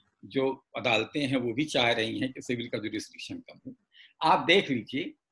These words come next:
आप यही एक देख लीजिए कि एक, एक आप, अ, जैसे मोटर व्हीकल्स एक्ट का है ये, भाई ये तो सिविल का ही केस है ये।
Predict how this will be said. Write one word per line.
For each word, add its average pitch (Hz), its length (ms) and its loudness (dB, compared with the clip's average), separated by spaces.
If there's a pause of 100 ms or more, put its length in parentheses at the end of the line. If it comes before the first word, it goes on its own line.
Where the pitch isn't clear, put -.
(140)
आप 135 240 2
यही 180 280 2
एक 160 200 -2
देख 160 200 0
लीजिए 156 240 0
कि 185 140 0
एक, 170 260 0 (140)
एक 156 200 -2 (200)
आप, 127 300 4
अ, 120 480 -2 (1000)
जैसे - 180 -2
मोटर 156 340 2
व्हीकल्स 147 380 4
एक्ट 113 220 2
का - 160 -16
है - 80 -14 (120)
ये, - 80 -18 (720)
भाई - 120 -2
ये - 160 -12
तो - 120 -10
सिविल 139 320 0
का 165 140 2
ही 170 120 0
केस 381 360 -2
है - 60 -4
ये। - 120 -14